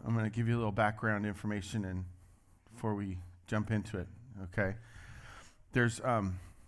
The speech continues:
there's a bunch of Christmas stories in the Bible, right?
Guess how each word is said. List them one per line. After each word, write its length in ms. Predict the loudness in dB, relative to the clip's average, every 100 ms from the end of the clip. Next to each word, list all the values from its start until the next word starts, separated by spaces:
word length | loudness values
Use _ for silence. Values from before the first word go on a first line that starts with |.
| -8
there's 160 | -6 -2
a 20 |
bunch 280 | 2 2 0
of 80 | -4
Christmas 340 | -6 -2 -4
stories 420 | -2 -2 0 -2 -8 -16 -8
in 80 | -4
the 60 | 0
Bible, 360 | 2 2 0 -4 -4
right? 260 | 0 0